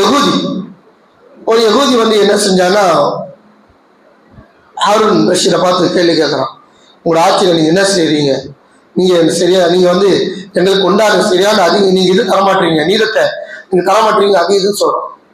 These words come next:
அவங்களை அங்க நின்று ஏச-, இது பேசுறான். அமீர் மு-, அவங்க என்ன செஞ்சாங்க, ஹாரூன் ரஷீத் அது கா-, காதுல வாங்கிக்கிறாங்க, வாங்கிட்டு அவன் போயிட்டான், சொல்லிட்டு சொன்னவன் போயிட்டான். அதுக்கப்புறம் என்ன செஞ்சாங்க, குதிரை விட்டு இறங்குனாங்க, என்னங்க, குதிரை விட்டு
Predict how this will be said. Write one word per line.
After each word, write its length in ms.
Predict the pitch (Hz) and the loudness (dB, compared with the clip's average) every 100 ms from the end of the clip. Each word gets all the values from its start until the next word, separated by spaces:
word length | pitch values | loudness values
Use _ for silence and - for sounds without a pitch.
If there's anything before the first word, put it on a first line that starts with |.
| _ - | _ -2
அவங்களை 240 | 185 190 | 0 2
அங்க 120 | 196 | 2
நின்று 220 | 226 226 220 226 | 2 2 2 0
ஏச-, 200 | - - - - - - - | -2 -6 -12 -20 -20 -10 -4
இது 120 | 240 | -2
பேசுறான். 340 | 208 175 - - - _ _ _ _ _ _ _ _ _ _ - - 196 | 0 -2 -2 -6 -12 _ _ _ _ _ _ _ _ _ _ -14 -4 0
அமீர் 220 | 262 277 | 2 2
மு-, 100 | 247 | 2
அவங்க 160 | 208 240 | 2 2
என்ன 100 | 247 277 | 2 2
செஞ்சாங்க, 300 | 247 226 214 | 2 2 2
ஹாரூன் 220 | 185 240 226 | 2 2 2
ரஷீத் 240 | 214 220 | 0 2
அது 120 | 196 190 | 2 2
கா-, 280 | 208 196 185 185 | 2 2 2 2
காதுல 240 | 220 254 208 | 2 2 2
வாங்கிக்கிறாங்க, 480 | 208 208 185 160 - - _ _ _ _ | 2 0 0 -2 -4 -10 _ _ _ _
வாங்கிட்டு 320 | 202 247 240 220 | -2 0 2 0
அவன் 140 | 196 | 2
போயிட்டான், 360 | 214 214 - 208 | 0 0 -2 -2
சொல்லிட்டு 300 | 226 240 - | -2 -2 -2
சொன்னவன் 340 | 233 262 262 262 | 0 2 2 2
போயிட்டான். 320 | 220 220 214 - _ - - _ _ _ | 0 0 -4 -8 _ -20 -20 _ _ _
அதுக்கப்புறம் 380 | 208 233 269 285 | -2 0 0 2
என்ன 100 | 277 269 | 2 2
செஞ்சாங்க, 280 | 254 214 202 | 0 0 2
குதிரை 180 | 233 269 | 2 2
விட்டு 200 | 254 247 208 | 2 2 2
இறங்குனாங்க, 460 | 226 220 190 156 131 - | 2 2 0 0 -2 -4
என்னங்க, 240 | 208 208 214 208 214 214 - _ _ _ - | -2 0 0 -2 -6 -10 -16 _ _ _ -2
குதிரை 220 | 202 269 | 0 2
விட்டு 180 | 254 247 | 2 2